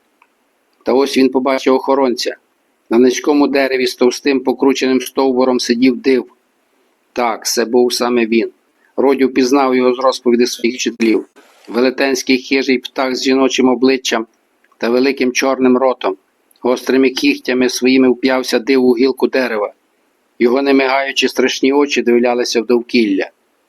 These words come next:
Родь, ховаючись за кущі, підійшов ближче і помітив, що земля перед дивом усіяна людськими кістками. "То ж були сміливці, які виходили на прю з дивом", думав Родь, "хоробрі,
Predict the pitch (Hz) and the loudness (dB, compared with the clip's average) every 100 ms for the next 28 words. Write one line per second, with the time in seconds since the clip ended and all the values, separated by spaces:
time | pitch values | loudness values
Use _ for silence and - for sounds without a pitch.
0 | _ _ _ _ _ _ _ _ _ - | _ _ _ _ _ _ _ _ _ -4
1 | 120 156 147 143 143 143 139 135 127 127 | 0 0 0 0 0 0 0 0 0 0
2 | 127 - 143 135 127 123 135 127 139 139 | 0 0 0 2 0 2 0 2 0 2
3 | 135 127 139 139 - 101 - 123 135 139 | -2 0 2 2 0 -4 -2 0 2 2
4 | 151 147 135 120 143 135 131 - - 135 | 0 -2 -2 -2 0 0 0 -2 -2 0
5 | 131 127 123 120 - 120 120 117 - - | 2 2 2 0 -2 -2 -2 -4 -6 -6
6 | 113 101 - _ _ _ _ _ _ _ | -4 -4 -6 _ _ _ _ _ _ _
7 | _ _ 156 120 127 156 151 151 147 151 | _ _ -2 0 2 2 2 2 4 4
8 | 151 - 131 151 139 139 151 147 143 139 | 2 -2 -2 0 0 0 0 2 2 2
9 | 131 139 147 120 143 139 107 - - 120 | 0 2 2 2 0 0 -2 -6 0 2
10 | 120 117 117 - _ _ 139 147 131 117 | 4 2 0 -4 _ _ 0 2 0 0
11 | 110 98 | -4 -6